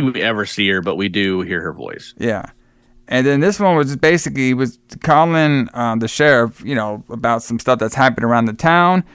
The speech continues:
Speaker 2: And apparently that he has to go pick up the mayor's daughter and stuff.
Speaker 1: Mm.
Speaker 2: And it, she also wants him to go check about somebody got, was missing from, like, the lighthouse or something like that. Um, so n-,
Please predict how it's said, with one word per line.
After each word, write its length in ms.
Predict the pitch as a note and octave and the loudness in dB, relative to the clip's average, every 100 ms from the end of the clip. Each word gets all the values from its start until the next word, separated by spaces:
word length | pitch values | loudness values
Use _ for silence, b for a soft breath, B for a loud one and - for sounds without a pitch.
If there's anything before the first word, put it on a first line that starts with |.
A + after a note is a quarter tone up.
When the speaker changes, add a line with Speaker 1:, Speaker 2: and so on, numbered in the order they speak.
| b b | b b
Speaker 2:
And 120 | - C3+ | -2 -2
apparently 640 | - D#3+ E3+ D#3+ D#3 D3+ | 2 2 2 2 2 2
that 240 | A#2 B2+ A#2 | 2 2 2
he 180 | C3+ | 2
has 160 | C#3+ C3+ | 2 2
to 80 | A#2 | 0
go 120 | B2+ | 0
pick 260 | A2+ C#3 C3 | 0 0 0
up 120 | C3 | 0
the 80 | A2+ | 0
mayor's 360 | A2+ A2+ A2+ | 0 0 -2
daughter 520 | C#3+ A#2 A2+ G#2 - - _ _ _ _ _ _ _ _ | -4 -2 -2 -6 -16 -20 _ _ _ _ _ _ _ _
and 140 | - A2+ | -8 -2
stuff. 220 | A#2+ A#2 | 0 2
Speaker 1:
Mm. 60 | C3 | 2
Speaker 2:
And 120 | E3 | -2
it, 320 | D3 C#3 C3+ | -4 -8 -2
she 140 | F#3+ | 2
also 280 | F3+ G3+ G#3 | 4 4 4
wants 280 | F3+ F3+ D3 | 2 2 0
him 100 | E3+ | -2
to 40 | D3+ | 0
go 180 | D3+ C#3+ | 2 2
check 280 | - D#3+ D3+ | 0 -2 0
about 380 | C3 C#3 C3+ | 2 4 4
somebody 400 | - E3 E3+ E3 | 2 0 2 2
got, 280 | C#3+ C3+ G2+ | 4 2 2
was 240 | C3 C3+ A#2 | -2 -2 0
missing 460 | C3+ D3 C3 A#2+ A#2 | 0 2 0 0 0
from, 180 | A#2 A#2 | -2 0
like, 200 | A2+ - | -2 -4
the 80 | |
lighthouse 600 | G#2 A#2+ A2+ A2 G#2+ - | -6 -4 -2 -2 -4 -8
or 80 | G#2 | -12
something 320 | - G#2+ G2 | -10 -10 -10
like 160 | G2+ G2+ | -12 -12
that. 240 | - - - b b b b b b b b b b _ - | -16 -18 -20 b b b b b b b b b b _ -2
Um, 360 | B2 B2+ C3 | 2 2 2
so 180 | C3+ E3 | 2 2
n-, 140 | D#3+ | 2